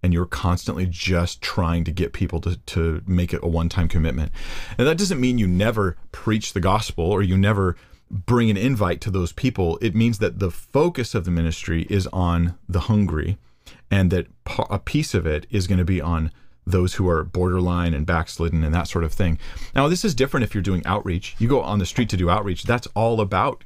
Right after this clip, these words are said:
drawing people in to know Christ initially. That's the purpose of outreach. But if every Sunday is that, then you never disciple these youth.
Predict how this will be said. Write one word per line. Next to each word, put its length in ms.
drawing 320
people 320
in 180
to 140
know 140
Christ 460
initially. 540
That's 200
the 100
purpose 340
of 80
outreach. 340
But 120
if 120
every 240
Sunday 440
is 120
that, 280
then 120
you 80
never 240
disciple 500
these 220
youth. 360